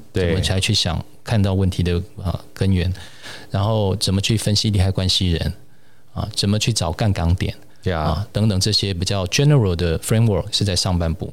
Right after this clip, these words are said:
Speaker 2: 这些我觉得对大家都会有帮助。
Speaker 1: 是。
Speaker 2: 你至少有这个 concept，你以后再沟通会比较顺畅一点。
Speaker 1: 呀，其实，嗯，好哥也必须特别这个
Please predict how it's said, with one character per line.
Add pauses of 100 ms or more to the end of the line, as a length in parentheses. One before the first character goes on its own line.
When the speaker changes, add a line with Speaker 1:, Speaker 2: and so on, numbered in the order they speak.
(120)
Speaker 2:
这
些
我
觉
得
对
大
家 (180)
都
会
有
帮
助。
Speaker 1:
是。 (520)
Speaker 2:
你
至
少
有
这
个
concept， (200)
你
以
后
再
沟
通 (300)
会
比
较
顺
畅
一
点。 (160)
Speaker 1:
呀，
其
实， (840)
嗯，
好
哥
也
必
须
特
别
这
个